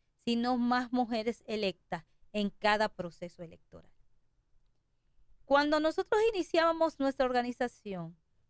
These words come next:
yo me acuerdo que me tu-, tuve la oportunidad de recorrer el país bajo un mensaje. Ahora que tenemos voz, hagamos que se escuche.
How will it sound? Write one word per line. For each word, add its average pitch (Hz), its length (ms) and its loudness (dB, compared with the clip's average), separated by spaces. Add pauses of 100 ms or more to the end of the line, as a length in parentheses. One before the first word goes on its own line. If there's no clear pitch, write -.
(260)
yo 214 120 -4
me 262 100 2
acuerdo 240 520 -2
que 185 440 -4 (360)
me 202 540 -4 (360)
tu-, 208 140 -4 (260)
tuve 233 240 2
la 247 80 4
oportunidad 208 680 -2
de 214 120 -4
recorrer 185 600 -2
el 208 140 -6
país 185 420 -8 (1300)
bajo 202 460 -2
un 208 160 -4
mensaje. 214 680 -10 (600)
Ahora 214 340 2
que 254 100 -4
tenemos 220 540 -8
voz, 185 480 -6 (640)
hagamos 180 400 -10
que 190 120 -4
se 196 120 -20
escuche. 269 600 -8